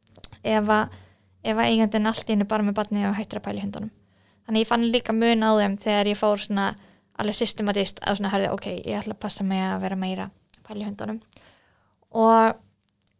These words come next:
ég einhvern veginn, þetta kom bara voðalega náttúrulega hjá okkur þegar fór að ganga betur. Og já, ég myndi segja núna á þessum aldri og svona, svona aðeins að byrja að hreyfa sig meira og sækja og svona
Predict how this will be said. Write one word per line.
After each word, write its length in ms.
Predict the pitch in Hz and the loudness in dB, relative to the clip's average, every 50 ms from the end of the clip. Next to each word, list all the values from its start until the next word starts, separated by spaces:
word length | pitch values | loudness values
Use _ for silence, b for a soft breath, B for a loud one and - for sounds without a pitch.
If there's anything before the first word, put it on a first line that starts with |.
| _ _ _ _ _ _ _ - | _ _ _ _ _ _ _ -10
ég 160 | 214 233 240 | -6 -6 -4
einhvern 160 | 247 277 285 | -4 -4 -4
veginn, 100 | 294 277 - - | -6 -6 -8 -6
þetta 180 | - 262 269 | -4 -4 -4
kom 220 | - 262 262 294 - | -4 -4 -6 -4 -2
bara 180 | - 381 349 | 0 0 2
voðalega 300 | 302 320 370 381 330 294 | 2 2 2 2 0 0
náttúrulega 420 | 311 - - 330 320 302 285 262 277 | -4 -4 -2 0 2 2 2 2 2
hjá 140 | 285 277 | 2 2
okkur 200 | 269 269 208 190 | 2 0 -2 -2
þegar 200 | - 240 240 233 | -2 -2 -2 0
fór 180 | - 262 269 269 | 2 2 2 2
að 60 | 254 254 | 0 0
ganga 220 | 247 240 240 202 | 0 0 -2 -2
betur. 320 | 202 190 - - - - - - _ _ _ | -2 -2 -4 -4 -8 -12 -14 -16 _ _ _
Og 420 | - 214 208 208 208 208 208 - - _ _ _ _ _ _ _ _ _ _ _ _ _ _ _ _ _ _ _ _ _ _ _ 214 | -8 -4 0 0 2 2 2 0 -4 _ _ _ _ _ _ _ _ _ _ _ _ _ _ _ _ _ _ _ _ _ _ _ 0
já, 180 | 233 233 208 - | 2 4 4 4
ég 180 | - 226 240 247 | 2 2 0 0
myndi 140 | 247 240 - | 0 0 0
segja 300 | - 254 247 247 240 233 - - | 2 4 6 6 6 4 2 -2
núna 360 | 226 240 254 269 269 254 240 - | -2 -2 0 2 4 4 4 4
á 80 | - 240 | 4 2
þessum 360 | - 269 254 - - 240 233 | 2 2 2 2 2 4 4
aldri 320 | 226 233 - - - 202 202 | 4 2 0 0 0 0 0
og 60 | 202 - | 0 0
svona, 160 | 220 214 208 | -2 -2 -2
svona 180 | - 220 214 214 214 | -2 -2 0 2 4
aðeins 320 | 226 233 240 233 220 - 226 | 4 6 4 4 2 2 0
að 100 | 226 - | 0 0
byrja 300 | 233 226 226 214 208 208 208 208 208 214 - - - | 2 4 4 4 6 6 6 4 4 2 0 -2 -4
að 180 | - 226 220 - - 226 226 | -2 -2 -2 -4 -4 -6 -4
hreyfa 240 | 233 226 220 226 214 | -2 0 0 0 0
sig 280 | - 214 208 208 208 | 0 0 -2 -2 -2
meira 400 | 208 226 226 220 214 214 208 202 208 202 202 202 | -2 0 0 0 0 0 2 2 2 2 2 2
og 180 | 196 196 196 - _ _ _ _ _ _ _ _ _ _ _ _ _ _ _ _ | 0 -2 -4 -8 _ _ _ _ _ _ _ _ _ _ _ _ _ _ _ _
sækja 420 | - - 226 214 214 208 226 208 | -4 -2 -2 -2 0 0 -2 -2
og 60 | 208 - | -2 -2
svona 180 | 226 214 208 | -2 -2 -4